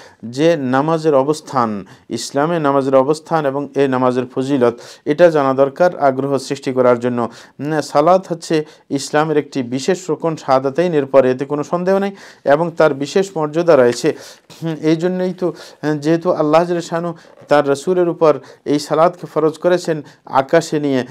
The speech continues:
মেরাজ রাত্রিতে, এটাই এই সালাতের গুরুত্ব, হ্যাঁ, আপনার বহন করে। হুম, কারণ অন্যান্য বিধানগুলো জিবরিলের মাধ্যমে ফরজ করা হয়েছে, কিন্তু এই সালাত যখন ফরজ করেছেন, রসুল আকরাম সাল্লাল্লাহু আলাইহি ওয়াসাল্লামকে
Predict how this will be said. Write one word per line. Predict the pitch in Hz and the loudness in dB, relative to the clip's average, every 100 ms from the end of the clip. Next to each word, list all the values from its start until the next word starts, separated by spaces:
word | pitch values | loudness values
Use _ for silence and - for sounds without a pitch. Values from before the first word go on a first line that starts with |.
| - - | -12 -4
মেরাজ | 127 139 160 175 | 2 6 6 4
রাত্রিতে, | 156 147 147 139 131 135 - - | 0 -2 -2 -12 -2 -4 -4 -8
এটাই | - 135 185 190 | -6 0 0 0
এই | - | -4
সালাতের | 151 156 147 147 139 | -4 0 0 0 -6
গুরুত্ব, | 135 151 151 - 139 - | -4 -6 -6 0 0 0
হ্যাঁ, | 127 131 131 | -6 -4 -2
আপনার | 135 127 131 123 | -2 -2 -2 -2
বহন | 110 123 120 | -2 -4 -6
করে। | 117 113 113 113 - _ - | -2 0 0 -2 -20 _ -12
হুম, | 151 131 | -8 -6
কারণ | 120 147 160 | 0 0 0
অন্যান্য | 151 160 175 185 | -4 -2 -2 -2
বিধানগুলো | 160 143 170 185 170 147 - - - | -4 0 0 2 2 0 -2 -20 -8
জিবরিলের | 139 151 180 180 165 | -6 0 0 0 0
মাধ্যমে | 147 139 151 131 | -2 -2 -4 -4
ফরজ | 131 135 135 | 0 0 0
করা | 131 170 | 0 2
হয়েছে, | 185 185 196 190 - _ - | 2 0 -4 -8 -16 _ -8
কিন্তু | 160 160 170 | -8 -6 -6
এই | 160 151 | -2 -4
সালাত | - 143 160 170 | -2 2 2 2
যখন | 165 170 | -2 -4
ফরজ | 156 151 143 | -2 0 0
করেছেন, | 139 170 180 185 180 - _ | 0 0 0 -6 -10 -20 _
রসুল | 139 135 185 165 | -4 -2 0 2
আকরাম | 156 160 | 0 -2
সাল্লাল্লাহু | 151 156 - 165 | -4 -6 -2 -4
আলাইহি | 165 147 | -2 -2
ওয়াসাল্লামকে | 135 | -2